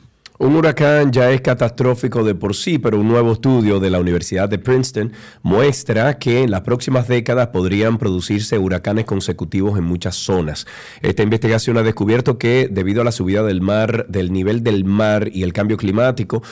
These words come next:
los huracanes y tormentas tropicales destructivas podrían golpear las zonas costeras en rápida sucesión. Según los investigadores, en algunas zonas, como la costa del Golfo de México, este doble impacto podría producirse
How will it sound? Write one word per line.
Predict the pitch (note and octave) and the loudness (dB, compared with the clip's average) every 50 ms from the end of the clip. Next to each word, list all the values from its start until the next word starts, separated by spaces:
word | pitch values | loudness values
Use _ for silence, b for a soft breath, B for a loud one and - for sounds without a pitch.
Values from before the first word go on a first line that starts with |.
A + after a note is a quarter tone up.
| B B B B | B B B B
los | - G2 F2+ - F#2 | -6 -4 -4 -2 -2
huracanes | F2 F2+ E2+ - G2+ G#2+ A2+ - A2 | -2 -2 0 0 0 0 0 -2 -2
y | |
tormentas | A2 A#2 G#2+ G#2 G#2 G#2 - A2+ - | -2 -2 0 0 0 0 0 -2 -2
tropicales | A2+ G#2+ - G#2+ F#2 - G2+ G2+ G#2+ G#2 | -2 -2 -2 -2 -2 -2 0 0 0 0
destructivas | G#2+ G2 - G#2 F#2 - - G#2+ G#2 G#2 G#2+ G#2 | 0 -2 -2 -4 -6 -4 0 0 2 2 0 0
podrían | - F2+ F2 F2 G2 G2+ G#2 G2+ | -2 -2 -2 0 0 0 0 0
golpear | G2 F#2+ E2+ D#2 G2 F#2+ G2 A#2 A#2+ | 0 -2 -2 -2 0 0 0 0 0
las | A#2 A#2 A2+ | -2 -2 -2
zonas | - A2 G#2 G#2+ G#2+ | 0 0 0 0 -2
costeras | - - - - G#2+ G2+ G#2+ G#2 - | -4 -6 -4 -2 -2 -2 0 -2 -2
en | F2 E2+ | -4 -4
rápida | - F2+ F2+ - G2 F#2+ G2 | -2 -2 -2 -2 -2 -2 -4
sucesión. | - - G2+ - - - - - - B2+ A2 F#2 B B B B B B B | -4 -6 -8 -8 -8 -8 -4 -2 0 0 0 -2 B B B B B B B
Según | - - E2 D#2 F2 F2+ | -8 -6 -2 -2 0 0
los | F#2 G2 - | -2 -2 -2
investigadores, | G2+ F2 F#2 F2 F2 F#2 F2 F2+ F#2 F#2+ G2 A#2 B2 - | -2 -2 -2 -2 -2 -2 -2 0 0 2 0 0 0 0
en | A2 G2 | -2 -2
algunas | E2+ D#2+ D#2+ F2 F2 F2+ - | -2 -2 -2 -2 -2 -2 -2
zonas, | - D3+ D3+ C#3+ B2+ A#2 A2 - | 0 2 2 2 2 2 0 -2
como | - E2+ E2 D#2 | -4 -4 -4 -4
la | D#2 D#2 | -6 -4
costa | - G2 F#2+ F#2+ - F#2 | -2 -4 -2 -2 0 -2
del | F2+ E2+ E2 | -2 0 0
Golfo | D#2 F#2 F#2+ F#2 - F#2 F2+ | 0 -2 -2 0 0 0 0
de | F2+ F2+ | 2 2
México, | G2 A#2+ C#3 C3 - B2 G#2 - C3 C#3 C#3 B B B B B B - | 2 2 0 0 0 -2 -2 0 -2 -2 -2 B B B B B B -4
este | - F#2+ - G2+ F#2+ | -4 -2 0 0 0
doble | G2+ G2+ F#2+ G2+ G2 | 0 0 0 0 0
impacto | G2+ F#2 - A2+ G#2 G2+ - B2+ A#2+ | 0 0 0 -2 -2 0 -2 -2 -2
podría | A2+ G#2+ G2 F#2 F#2 G2+ G2 - | 0 -2 -2 0 0 0 -2 -2
producirse | G2 F#2 F#2 F2+ - - G2+ G2 G#2+ - G#2 G2+ | -2 -4 -4 -4 -4 -4 -4 -4 -4 -4 -4 -4